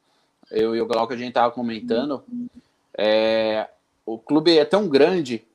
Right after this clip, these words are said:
que mesmo com umas sucessões de finais que a gente teve, de dois mil e quatorze pra cá, a gente continua cobrando porque a gente sabe o tamanho do clube, a gente sabe a potência que é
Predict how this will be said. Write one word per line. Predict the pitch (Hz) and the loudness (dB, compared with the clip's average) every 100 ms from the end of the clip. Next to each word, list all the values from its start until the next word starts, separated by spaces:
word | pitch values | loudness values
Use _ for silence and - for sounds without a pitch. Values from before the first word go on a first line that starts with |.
| _ _ _ _ _ | _ _ _ _ _
que | - 139 139 131 | 0 2 2 0
mesmo | 135 165 196 202 | 0 0 -2 -6
com | 180 175 160 156 151 143 139 - - _ | -6 -6 -6 -6 -6 -6 -8 -12 -18 _
umas | - 139 135 | -6 -2 -2
sucessões | 170 - 156 156 175 185 | -2 0 0 -2 -4 -6
de | 180 | -6
finais | - 156 135 131 123 | -4 -2 0 0 -2
que | 135 | -4
a | |
gente | 123 127 - | -4 -6 -8
teve, | - 131 139 110 _ _ _ _ _ | -2 0 0 -4 _ _ _ _ _
de | - | -8
dois | 120 117 113 | 0 0 0
mil | 120 | -4
e | |
quatorze | 120 120 - 120 123 117 | 0 -2 0 -2 -2 -6
pra | - 107 | -6 -4
cá, | - 127 156 - _ _ _ _ _ | 2 2 2 -6 _ _ _ _ _
a | - 113 | 0 0
gente | 123 131 - | 0 -4 -6
continua | - 151 143 151 147 | -6 -6 -6 -4 -4
cobrando | 151 165 135 131 156 156 | -2 -2 0 0 0 -2
porque | - 139 151 | -10 -2 0
a | 143 | 0
gente | 165 | -4
sabe | - - 123 143 156 165 | -8 -8 -2 2 2 2
o | 165 | -4
tamanho | 156 139 131 131 | -4 -4 -6 -8
do | 127 | -10
clube, | 123 123 123 139 151 | -12 -6 -4 -4 -4
a | 131 | -4
gente | 127 135 | -6 -12
sabe | - 123 175 | -4 -4 -2
a | 151 | -4
potência | 139 123 127 127 135 127 | -6 -8 -6 -6 -6 -8
que | - 110 | -8 -6
é | 104 131 | -4 -6